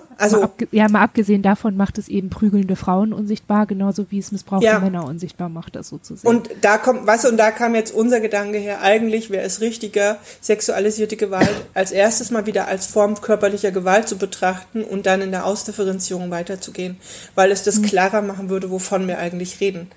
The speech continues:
Speaker 1: Weil sexualisierte Gewalt ist nicht weniger als körperliche Gewalt, es ist körperliche
Speaker 2: Mhm.
Speaker 1: Gewalt.
Speaker 2: Ja, und
Speaker 1: Und
Speaker 2: man könnte das von da aus auch ein bisschen weiter öffnen für Menschen, die weder Mann noch Frau sind.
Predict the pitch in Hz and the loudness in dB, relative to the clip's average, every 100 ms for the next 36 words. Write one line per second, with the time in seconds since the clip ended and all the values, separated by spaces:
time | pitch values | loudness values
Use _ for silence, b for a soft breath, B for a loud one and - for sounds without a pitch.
0 | B B B 202 202 202 - 190 190 202 | B B B 2 4 2 2 0 0 0
1 | 196 196 180 180 185 196 196 185 185 208 | -2 -4 0 0 0 -2 -4 -4 0 2
2 | 208 185 165 175 - 196 180 175 175 - | 4 2 -2 -2 -4 -4 -2 -4 -6 -8
3 | 165 160 160 - 180 202 175 - - 175 | -6 -6 -6 -8 -2 0 0 -4 -2 -2
4 | 180 170 233 - 190 185 - - B B | 0 -2 -4 -2 0 0 0 -8 B B
5 | B B B B B B - 208 220 202 | B B B B B B 2 6 6 6
6 | 190 - 208 220 202 202 208 196 196 180 | 2 2 4 4 2 2 2 4 4 4
7 | 196 196 - 190 196 208 190 180 185 - | 2 0 0 2 2 2 4 4 2 0
8 | 185 208 196 - 185 180 190 185 185 180 | 0 0 0 0 0 0 -2 -4 -2 2
9 | 175 175 175 175 - - 180 202 170 175 | 2 2 0 -2 -4 0 2 2 0 -4
10 | - | -10